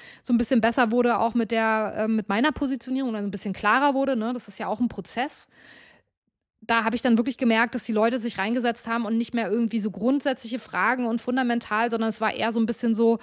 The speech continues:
„Ich find gut, was du machst. Ich hab das, ich glaube, dass du mir helfen kannst.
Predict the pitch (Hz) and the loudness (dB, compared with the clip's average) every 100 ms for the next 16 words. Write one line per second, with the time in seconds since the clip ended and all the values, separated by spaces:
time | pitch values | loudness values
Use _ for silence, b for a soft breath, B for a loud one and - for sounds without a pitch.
0 | B B B - - 262 240 277 254 233 | B B B -8 0 2 4 2 0 -2
1 | - 214 285 370 - - b b b _ | -2 -2 -2 -4 -12 -18 b b b _
2 | - 226 247 - 247 - - 220 226 - | -6 0 0 2 0 0 -2 -2 -2 2
3 | 233 247 240 233 208 214 302 320 277 285 | 4 4 2 0 2 4 2 2 -2 -2
4 | 285 - | -2 -4